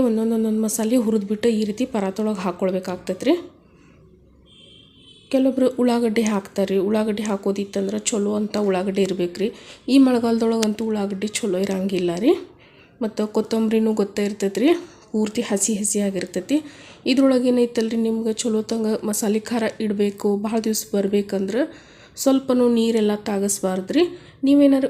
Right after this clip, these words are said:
ಉಳ್ಳಾಗಡ್ಡಿ ಹಾಕ್ತೇನಂದ್ರೆ ಉಳ್ಳಾಗಡ್ಡಿನ ಡೀಪ್ ಫ್ರೈ ಮಾಡಿ ಹಾಕ್ಕೊಳ್ಬೇಕಾಗ್ತೈತ್ರಿ.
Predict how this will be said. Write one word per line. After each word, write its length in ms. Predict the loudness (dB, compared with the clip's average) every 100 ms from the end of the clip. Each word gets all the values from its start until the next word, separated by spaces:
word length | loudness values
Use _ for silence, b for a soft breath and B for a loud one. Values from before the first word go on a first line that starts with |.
| 0
ಉಳ್ಳಾಗಡ್ಡಿ 340 | 0 0 -2 -2
ಹಾಕ್ತೇನಂದ್ರೆ 640 | -4 -4 -2 -2 0 2 2 2 -4
ಉಳ್ಳಾಗಡ್ಡಿನ 560 | -2 -2 0 0 2 2
ಡೀಪ್ 160 | 0 -4
ಫ್ರೈ 120 | -2 0 0
ಮಾಡಿ 180 | 0 -2 -2
ಹಾಕ್ಕೊಳ್ಬೇಕಾಗ್ತೈತ್ರಿ. 880 | -2 -2 -2 -2 -6 -6 -6 -2